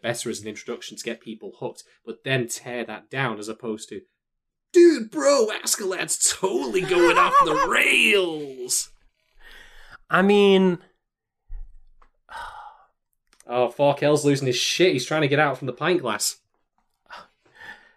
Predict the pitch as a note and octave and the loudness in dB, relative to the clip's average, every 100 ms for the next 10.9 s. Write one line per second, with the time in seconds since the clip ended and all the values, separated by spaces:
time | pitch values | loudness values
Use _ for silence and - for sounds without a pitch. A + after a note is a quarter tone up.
0 | - - G2+ F#2+ - F#2+ - F#2 F#2 - | -12 -2 0 0 -4 -10 -10 -10 -10 -14
1 | _ - B2 A#2+ D3+ C3 D#3+ - C#3 C#3+ | _ -4 -2 2 2 4 2 4 4 6
2 | C#3+ C3+ C3+ C3+ D3+ D#3+ C3 - C#3 - | 6 4 4 4 6 6 4 4 2 2
3 | G#2 G2 F2 G2 - G#2 G#2 G2+ G#2 - | 2 2 0 -4 -6 -2 0 0 -4 -6
4 | - B2 B2 B2 B2 A#2+ A2+ - A2 - | -2 0 2 2 2 2 2 0 -2 2
5 | A#2+ - - A#2+ A2 G#2 - G#2 A2 - | 0 0 2 4 4 2 0 0 -2 -4
6 | B2 G2 A2+ - - - A#2 - A2 - | -4 -4 -6 -8 -6 -4 -2 0 0 0
7 | - A2 A2+ - A2 G2+ F#2+ F#2+ G2 G#2+ | 0 2 2 0 -4 -4 -8 -6 -4 -2
8 | A2 F#2 _ _ _ _ _ _ _ _ | -2 -6 _ _ _ _ _ _ _ _
9 | G3+ G2 F#2 D3+ F3 C3 C#3 C3+ B2 A#2+ | -4 -2 2 4 4 4 2 0 -4 -4
10 | - D#3+ B2 D3 A2+ G2 A#2+ A2 - | -2 -2 -2 -2 -6 -8 -10 -10 -4